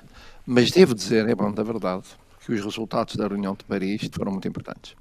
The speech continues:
Eh, o perdão da dívida de alguns Estados africanos, o recurso aos direitos de saque especiais,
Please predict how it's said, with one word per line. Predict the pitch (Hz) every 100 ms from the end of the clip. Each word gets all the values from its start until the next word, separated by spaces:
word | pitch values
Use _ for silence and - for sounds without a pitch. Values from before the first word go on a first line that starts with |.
| -
Eh, | 127
o | 139
perdão | - 139 135 165
da | 143 120
dívida | 120 147 147 135 131
de | 131 113
alguns | 98 92 123 -
Estados | - 107 -
africanos, | - - - - - -
o | 165
recurso | 113 120 - 175 165 - -
aos | 117 123 117 101
direitos | 117 117 139 -
de |
saque | - 101 - -
especiais, | - - 92 101